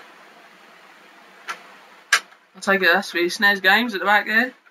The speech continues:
That's for your nes games. Your nes games in there. Alright, you got your power switch for your eight-bit, which is a nes, obviously, and sixteen-bit, which is a snes.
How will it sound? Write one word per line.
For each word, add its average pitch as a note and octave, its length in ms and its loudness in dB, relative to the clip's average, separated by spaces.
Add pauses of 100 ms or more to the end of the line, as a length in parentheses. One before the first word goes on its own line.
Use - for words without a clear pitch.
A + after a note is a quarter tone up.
(120)
That's A3 160 -12
for G#3+ 100 -10
your G3+ 120 -2
nes G#3 220 2
games. B3 500 2 (240)
Your - 80 0
nes A#3 160 2
games A3 280 2
in A3 60 -2
there. B3+ 200 0 (4000)
Alright, G#3 320 6 (320)
you G3+ 80 -16
got F#3+ 120 -10
your F#3+ 80 -12
power A3 260 4
switch A3+ 280 -2
for - 120 -12
your G#3 180 4
eight-bit, A#3+ 400 0 (240)
which G3 200 -10
is F#3 120 -6
a F#3 60 4
nes, F#3+ 280 4
obviously, G#3+ 340 0
and G3+ 120 0
sixteen-bit, F#3+ 640 0
which F3+ 200 -10
is E3+ 140 -4
a E3+ 80 -8
snes. F3+ 400 4